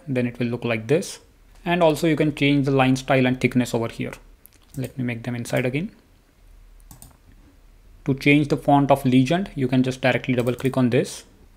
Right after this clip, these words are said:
or again, you can go from options, X Y options and chart legend. Here let's change this font as well to Times New Roman and font size too.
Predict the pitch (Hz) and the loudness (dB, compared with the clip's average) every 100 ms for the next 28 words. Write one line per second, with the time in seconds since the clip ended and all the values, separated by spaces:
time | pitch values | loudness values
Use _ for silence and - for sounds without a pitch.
0 | - 139 143 202 - - 143 123 160 247 | -4 4 4 4 -6 -8 -4 0 0 -2
1 | - 160 131 131 127 135 135 135 135 131 | -6 -8 0 2 4 2 2 0 2 2
2 | 120 - 165 240 - - - 135 - 143 | 2 0 -4 -4 -8 -18 -10 -10 -2 2
3 | 135 127 - 196 - - - 151 254 - | 4 2 -2 -8 -8 -12 -8 -8 -8 -16
4 | - 139 127 127 117 110 - - - _ | -4 2 2 2 -2 -4 -8 -14 -20 _
5 | _ - 139 135 131 123 - - 131 123 | _ -6 0 2 2 0 -4 -4 0 0
6 | - 127 131 127 - 131 131 127 117 123 | -2 -2 -2 0 0 2 2 0 -2 -4
7 | 175 - - _ _ - 123 120 127 - | -4 -6 -18 _ _ -10 -2 -2 -2 -2
8 | 131 135 156 233 - _ - - - - | 0 0 -2 -6 -10 _ -20 -20 -20 -20
9 | _ - - - - _ - - - _ | _ -20 -20 -20 -20 _ -20 -20 -20 _
10 | - 87 151 - 135 127 - 117 - - | -10 -8 -6 -2 0 0 -6 -12 -12 -16
11 | - - 123 | -16 -12 -12